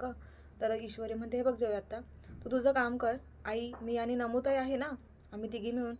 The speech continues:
रात्रभर मेहनत करून सातशे बॉक्स रेडी करतो." तेव्हा सुप्रिया म्हणतात की, "ईश्वरी, अगं तुला बोलायला खूप सोपं वाटते, पण सातशे बॉक्स, अगं शंभर बॉक्स करायचे म्हटलं तरी किती चार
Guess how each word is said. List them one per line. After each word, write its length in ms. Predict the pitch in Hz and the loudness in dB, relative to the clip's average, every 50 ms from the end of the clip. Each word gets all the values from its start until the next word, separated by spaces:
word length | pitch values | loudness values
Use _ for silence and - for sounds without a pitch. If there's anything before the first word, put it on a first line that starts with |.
| - - - - - - - | -12 -20 -20 -20 -18 0 6
रात्रभर 520 | 233 247 240 - 269 277 269 302 294 269 | 6 6 8 6 4 4 4 2 -2 0
मेहनत 280 | 277 277 254 220 226 226 - | 0 0 -2 -2 -4 -4 -2
करून 220 | - 247 233 226 226 | -2 -2 -2 -2 -6
सातशे 340 | - 240 220 214 - - | -2 -2 -2 -2 -2 -6
बॉक्स 280 | 214 233 233 233 - - | -4 -2 -4 -4 -4 -4
रेडी 200 | 285 285 277 285 | -4 -4 -4 -2
करतो." 360 | 269 247 233 214 - 233 226 233 233 - - - - - - - - - | -4 -4 -4 -2 -4 -4 -6 -6 -10 -16 -18 -18 -18 -18 -18 -18 -12 -4
तेव्हा 380 | 214 214 220 226 226 - - 208 | -2 0 0 0 -2 -6 -12 -14
सुप्रिया 460 | - - - 247 - - 220 220 220 | -12 -4 -4 -4 -2 -2 -4 -4 -4
म्हणतात 240 | 220 226 220 226 220 220 | -4 -4 -4 -6 -6 -4
की, 100 | 233 240 | -4 -4
"ईश्वरी, 380 | 214 214 - 254 247 226 226 247 - - - - - - - | -4 -2 -2 -2 -2 0 -2 -8 -10 -14 -20 -20 -20 -6 -2
अगं 180 | - 233 269 262 | 4 4 4 4
तुला 140 | 294 294 302 | 6 6 6
बोलायला 360 | 262 269 254 240 247 254 269 | 8 8 8 8 8 4 2
खूप 160 | 262 285 269 | 0 -2 -8
सोपं 300 | - - 262 247 - 262 | 0 0 0 2 4 2
वाटते, 220 | 262 247 - - 226 | 2 2 -2 -6 -6
पण 160 | - 240 233 | -6 -6 -6
सातशे 420 | - 240 220 208 - - - 285 | -2 -2 -4 -2 -4 -2 0 0
बॉक्स, 420 | 262 247 254 277 269 - - - - - - - - - - - - - - | 2 4 2 2 0 -4 -12 -16 -16 -18 -18 -18 -18 -18 -18 -20 -20 -8 -2
अगं 140 | - 233 262 | 4 4 4
शंभर 340 | 262 269 285 247 240 254 262 | 6 4 2 4 4 6 6
बॉक्स 220 | 269 269 254 - | 6 6 4 2
करायचे 380 | - - 262 220 220 214 220 240 | -4 -4 -2 -2 -2 -2 -4 -2
म्हटलं 320 | 233 254 262 247 - 233 240 | -2 -2 -2 0 -2 -2 -2
तरी 120 | 247 233 240 | -2 -2 -2
किती 320 | - 247 233 - 254 269 | -4 -6 -6 -4 -6 -6
चार 300 | 262 - 254 233 220 220 | -4 -6 -6 -6 -6 -6